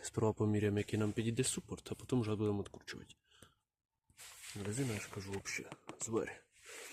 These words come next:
Ну, коротше, щоб ви поняли, ця вся двіжуха до чого в нас іде, будемо, коротше, міняти цього дракона на другого апарата. Далі побачите.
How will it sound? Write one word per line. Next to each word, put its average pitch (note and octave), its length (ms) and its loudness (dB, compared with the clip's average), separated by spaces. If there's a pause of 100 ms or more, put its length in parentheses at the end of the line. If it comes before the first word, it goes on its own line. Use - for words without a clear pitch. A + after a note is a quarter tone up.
(460)
Ну, B2 60 4
коротше, C3 260 6
щоб B2 100 4
ви A#2+ 80 4
поняли, A#2+ 460 6
ця - 120 0
вся A#2+ 120 4
двіжуха A2+ 400 2
до A2+ 100 4
чого C3 240 4
в A2+ 40 4
нас A2+ 180 2
іде, C3+ 220 4 (160)
будемо, A#2 260 2
коротше, A2+ 460 0 (1000)
міняти A2 480 4
цього A2+ 180 0
дракона A2 540 4 (100)
на G#2 140 2
другого G#2 340 4
апарата. F#2 560 0
Далі G2+ 220 4
побачите. G2 520 0